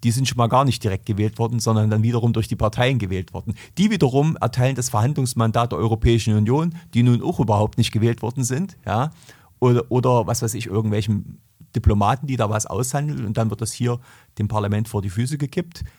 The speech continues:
Äh, der klassische Bundestagsabgeordnete guckt sich das auch nicht im Detail an und dann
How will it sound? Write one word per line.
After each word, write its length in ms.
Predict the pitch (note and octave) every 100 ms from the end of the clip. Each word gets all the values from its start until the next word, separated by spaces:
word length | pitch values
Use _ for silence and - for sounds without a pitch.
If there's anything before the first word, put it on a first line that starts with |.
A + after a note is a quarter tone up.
| _ -
Äh, 320 | A2 G#2 F#2 -
der 80 | G#2
klassische 360 | G#2 G#2 G2+ G2
Bundestagsabgeordnete 1000 | G#2 G#2+ - G#2 - G#2 - G2 G2 F#2+
guckt 240 | G#2+ G#2+
sich 100 | G#2
das 160 | - -
auch 160 | -
nicht 140 | G2 G2
im 120 | G2
Detail 360 | F2 F#2 F#2+ -
an 240 | G#2+ D#3 -
und 140 | B2+ A#2
dann 220 | A#2+